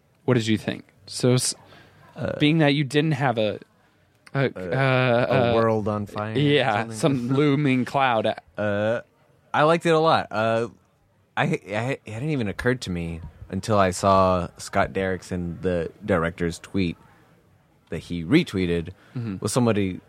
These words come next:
Speaker 2: somebody tweeted at him saying, like, uh, like, "Thank you. This is the first movie I've watched in a long time."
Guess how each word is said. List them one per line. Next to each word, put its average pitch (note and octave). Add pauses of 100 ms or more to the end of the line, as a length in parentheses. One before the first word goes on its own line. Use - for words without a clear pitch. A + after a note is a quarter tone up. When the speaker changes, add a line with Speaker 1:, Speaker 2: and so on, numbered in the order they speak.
Speaker 2:
somebody D3
tweeted B2+
at G2+
him F#2+
saying, E2+
like, E2 (300)
uh, D#2+ (500)
like, -
"Thank C#3+
you. E2+ (500)
This -
is A2
the A#2
first A#2+
movie G#2
I've F2
watched G2
in F#2+
a F#2
long F#2
time." D#2+